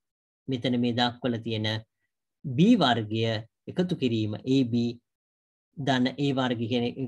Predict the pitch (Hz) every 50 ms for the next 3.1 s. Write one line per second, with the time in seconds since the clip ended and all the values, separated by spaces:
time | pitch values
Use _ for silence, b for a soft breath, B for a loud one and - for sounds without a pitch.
0 | 123 135 123 123 123 123 127 123 - 143 143 165 185 180 - 139 135 123 113 107
1 | 107 107 107 107 113 110 113 - - 127 127 127 127 127 123 127 113 131 127 120
2 | 123 127 123 123 135 127 123 123 123 123 123 117 - 127 120 123 120 120 113 120
3 | 143 180